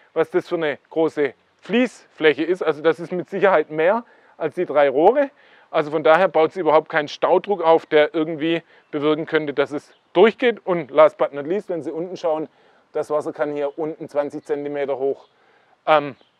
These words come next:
unter dem Korb hinwegfließen. Also das Filtermaterial in dem Korb kann man sich sparen, kostet nur Geld und bringt nichts. Und dann, last but not least, kommen wir hier in die letzte Filterkammer.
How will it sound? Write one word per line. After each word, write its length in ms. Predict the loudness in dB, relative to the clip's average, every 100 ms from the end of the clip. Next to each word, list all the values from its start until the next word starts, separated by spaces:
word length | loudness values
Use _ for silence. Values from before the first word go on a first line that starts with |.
| _
unter 200 | 0 0
dem 180 | 0 2
Korb 240 | 4 4
hinwegfließen. 580 | 0 -8 -8 -10 -10 -2
Also 340 | 2 4 2 -2 _ _ -6
das 140 | -4
Filtermaterial 720 | -2 0 2 0 2 6 6 6
in 100 | -2
dem 100 | 0
Korb 320 | 4 4 4
kann 140 | -4
man 100 | -4
sich 140 | -8 -4
sparen, 320 | 2 2 2
kostet 340 | -2 -4 -4
nur 140 | -6 0
Geld 300 | 2 2 -4 _ _ _
und 140 | -6 -4
bringt 300 | -2 -4 -4
nichts. 260 | -10 -10 _
Und 80 | 2
dann, 240 | 4 4 -2 _ _ _ _ _
last 260 | 4 4
but 180 | 2 -2
not 120 | -4
least, 300 | -4 -4 -4
kommen 180 | -2 0
wir 60 | 0
hier 140 | -2
in 100 | -2
die 200 | -2 -6 -6 _ _ _ _
letzte 320 | 2 2 2 -4
Filterkammer. 640 | -2 -2 4 4 4 -2